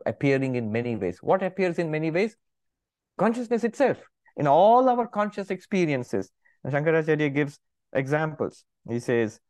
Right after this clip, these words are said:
um, Laukika, Rishto jata, Kruddho jata, become delighted. He became very angry, became irritated,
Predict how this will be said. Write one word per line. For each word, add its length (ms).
um, 440
Laukika, 520
Rishto 600
jata, 600
Kruddho 580
jata, 360
become 380
delighted. 640
He 100
became 480
very 260
angry, 440
became 400
irritated, 640